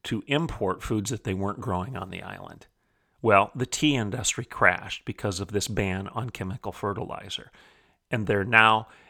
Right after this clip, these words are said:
at a twenty-three-year low in terms of tea production. Tea production down. All right. So why did all of this happen?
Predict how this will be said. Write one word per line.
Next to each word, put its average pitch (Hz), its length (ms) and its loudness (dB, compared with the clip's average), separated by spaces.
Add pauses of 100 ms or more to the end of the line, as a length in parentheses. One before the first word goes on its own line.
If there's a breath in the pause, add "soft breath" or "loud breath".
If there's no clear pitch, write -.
(140)
at 107 140 4
a 104 100 -2
twenty-three-year 107 1900 -4
low 110 800 0
in 101 120 -10
terms - 320 -8
of 92 140 -12
tea 107 260 -4
production. - 640 -10 (1160)
Tea 110 160 0
production 95 520 -6
down. - 300 -16 (720 soft breath)
All 127 100 10
right. 110 200 10 (600 soft breath)
So 123 360 6 (360)
why 143 440 8
did 151 180 2
all 135 240 6
of 120 60 -4
this 120 160 -2
happen? 92 480 -4